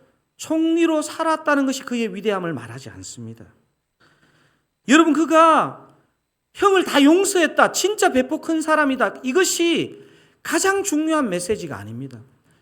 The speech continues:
그는요, 항상 하나님 나라를 사모하면서 현재 하나님의 다스림을 받으며 살았다는 사실입니다. 사랑하는 더 사랑 가족 여러분, 오늘 이 시간 바로 여기에서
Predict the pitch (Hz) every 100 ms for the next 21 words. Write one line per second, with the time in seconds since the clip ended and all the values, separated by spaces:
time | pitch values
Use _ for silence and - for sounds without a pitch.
0 | _ - 214 185 196 156 - _ _ _
1 | _ _ _ - - 302 302 311 302 294
2 | 302 294 285 - - 240 220 208 196 185
3 | - - 180 180 170 160 160 233 277 -
4 | _ _ _ _ _ _ _ _ _ _
5 | _ - 247 240 220 240 233 240 - -
6 | _ _ _ _ _ _ - 196 180 170
7 | 143 147 - 180 170 151 139 135 147 139
8 | 120 117 - 120 - 113 104 101 - -
9 | - 101 90 - _ _ _ _ _ _
10 | _ _ _ - 185 185 185 180 165 170
11 | 170 175 175 170 170 170 170 160 220 226
12 | 202 196 233 220 - 196 185 147 170 180
13 | 175 214 208 208 202 226 277 330